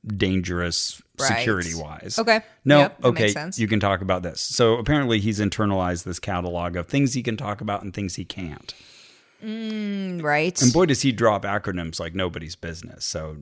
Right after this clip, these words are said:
Speaker 1: dopser is just the beginning. The way he describes it, he was his agency's co-lead in unidentified anomalous phenomena and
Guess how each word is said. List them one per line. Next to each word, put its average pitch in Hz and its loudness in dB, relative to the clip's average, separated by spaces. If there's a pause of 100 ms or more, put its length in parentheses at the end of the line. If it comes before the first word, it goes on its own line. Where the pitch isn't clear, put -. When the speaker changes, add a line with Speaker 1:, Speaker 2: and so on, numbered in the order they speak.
Speaker 1:
dopser 90 -4
is 78 -10
just - -4
the 85 -6
beginning. 82 -6 (120)
The 110 2
way 110 6
he 202 -2
describes 92 0
it, 98 -4 (160)
he - 2
was 131 4
his 107 0
agency's 160 2
co-lead 117 2
in 92 2
unidentified 135 4 (120)
anomalous 107 2
phenomena 107 2 (120)
and 101 2